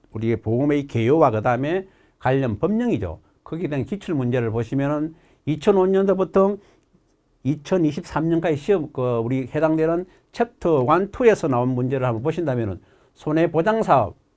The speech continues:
손해보장사업이라는 거 기억나시죠? 그 다음에 입원 환자 관리제도, 가불금, 우선, 우선 지급금, 가지급금 제도.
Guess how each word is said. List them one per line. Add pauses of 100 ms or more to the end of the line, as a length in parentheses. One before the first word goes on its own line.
(600)
손해보장사업이라는
거
기억나시죠? (360)
그
다음에
입원
환자
관리제도, (420)
가불금,
우선,
우선
지급금,
가지급금
제도.